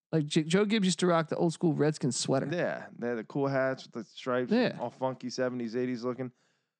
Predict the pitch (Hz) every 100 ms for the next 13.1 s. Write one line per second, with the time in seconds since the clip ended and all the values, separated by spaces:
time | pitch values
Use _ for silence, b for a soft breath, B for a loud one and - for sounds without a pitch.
0 | _ _ _ _ - 196 - _ - 269
1 | 311 285 294 - 269 196 - 208 254 165
2 | - - - 180 185 104 - 143 160 151
3 | 170 262 277 277 262 220 214 208 - 202
4 | 156 170 208 202 208 214 - 254 165 135
5 | 165 214 143 107 _ _ 110 123 127 113
6 | 80 - 139 143 143 156 175 160 113 127
7 | 123 - 95 90 90 110 104 101 117 110
8 | 101 - 170 104 95 _ - 110 117 127
9 | 156 151 156 208 180 127 151 196 202 165
10 | 196 - 233 - 240 240 247 202 156 202
11 | 208 247 254 226 247 240 240 233 233 196
12 | 185 208 185 202 190 175 214 208 226 233